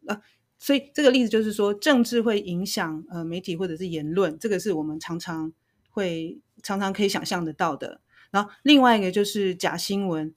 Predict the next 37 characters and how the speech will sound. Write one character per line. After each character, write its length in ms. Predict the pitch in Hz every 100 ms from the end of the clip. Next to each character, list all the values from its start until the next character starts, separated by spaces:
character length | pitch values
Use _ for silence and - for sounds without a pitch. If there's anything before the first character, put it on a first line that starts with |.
| _
那 180 | 269 262 -
假 160 | 202
新 180 | 269 277
闻 140 | 240
也 80 | 208
很 100 | 190
可 160 | 202 185
能 180 | 160 165
是， 600 | - 214 190 180 160 - _ _ _ _ _ _ _ -
呃， 260 | 180 170
有， 180 | 175 175 -
有 180 | 185 170
目 220 | 196 262
的 160 | 254 240
的 120 | 196
操 360 | 190 220 214 208
控。 480 | - - 226 160 - _ -
那 100 | 277
到 160 | 294
底 120 | 196
是 400 | 180 254 240 175 - _ _
发 280 | - 294 294
的 120 | 277
人 120 | 214
是 120 | 214 226
假 260 | 214 170
的， 80 | 160
还 100 | 190
是 80 | 254
被 180 | 302 277
攻 200 | 269 269
击 100 | 226
人 120 | 226
是 80 | 247
假， 160 | 190
还 160 | 180 196
是， 260 | 262 226